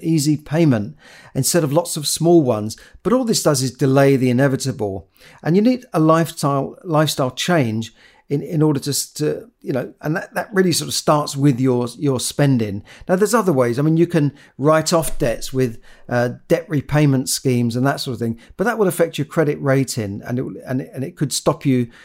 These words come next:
from later on getting a mortgage or business finance, uh, and all sorts of things. So, so just be wary of those, those easy way outs, if you like. Unless you're really so swimming in debt that you'll, you'll never get out of it, then you may need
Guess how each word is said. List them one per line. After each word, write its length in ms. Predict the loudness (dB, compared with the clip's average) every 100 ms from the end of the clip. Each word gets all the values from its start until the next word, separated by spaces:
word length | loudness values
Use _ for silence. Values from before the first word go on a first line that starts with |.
| _
from 440 | -4 0 2 0 -4 _
later 440 | -4 0 2 2 0
on 140 | 0
getting 180 | 0 0
a 60 |
mortgage 520 | 2 4 4 4 0 -2
or 120 | -4
business 400 | -2 0 0 -2
finance, 760 | -2 0 2 0 -2 -4 -8 -12 -20 _
uh, 240 | -4 -4 -2
and 140 | 2
all 120 | 2
sorts 220 | 2 -4 -4
of 80 |
things. 240 | -4 -4 -2
So, 160 | -2 -2 -8
so 100 | -6
just 200 | -4 0
be 80 | 2
wary 360 | 4 4 4
of 120 | 2 4
those, 420 | 4 4 0 -8 _ _
those 280 | 2 2 2 -2
easy 380 | 2 2 4 4
way 240 | 6 6
outs, 420 | 6 2 0 -6 -8
if 140 | -6
you 80 | -4
like. 340 | -4 -6 -10 -18 _ -2
Unless 320 | 0 2 0
you're 100 | 2
really 280 | 4 4 2
so 400 | 0 0 2 2
swimming 440 | 2 4 4 4
in 200 | 2 2
debt 240 | 0 0
that 120 | -6 -4
you'll, 280 | -2 -2
you'll 160 | -2 0
never 240 | 2 2
get 120 | 2 2
out 160 | 2
of 60 | 0
it, 120 | -4
then 120 | -4
you 120 | -2 2
may 180 | 2
need 300 | 2 0 -2